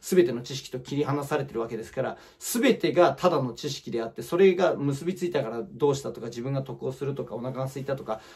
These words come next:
感情とかと全く切り離された状態ですね。そうすると何が起こるかっていうと、これ悩まないんです。だって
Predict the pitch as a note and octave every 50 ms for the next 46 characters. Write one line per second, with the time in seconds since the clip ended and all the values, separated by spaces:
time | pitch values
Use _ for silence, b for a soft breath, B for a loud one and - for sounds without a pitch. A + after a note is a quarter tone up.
0 | B B B - - F#3 G#3+ A3 A3 G3+ A#3+ A#3 A3+ A3 A3 F#3 F3+ D#3 - -
1 | - - D3+ C3+ C3 C#3 F3 A3 A3 - - - - - F#3+ - A3 - - -
2 | F#3+ F#3 G#3 - F3+ F3+ F3+ - F3 F3 - A2+ G#2+ A2+ A2 A2 - - - -
3 | - - - C3 - b b b b b b b - C4 - A3+ G#3+ C#4+ A#3 G3+
4 | F3+ E3+ F3 F3 D#3+ D3 C#3 C#3+ D3 C#3+ C3+ B2+ B2 - - - B2 - C#3+ C3+
5 | B2+ C3 D3+ F3 F3+ F3+ F#3 E3+ C3 A2+ G#2 G2+ - - - A#2 C3 C3 - G2+
6 | -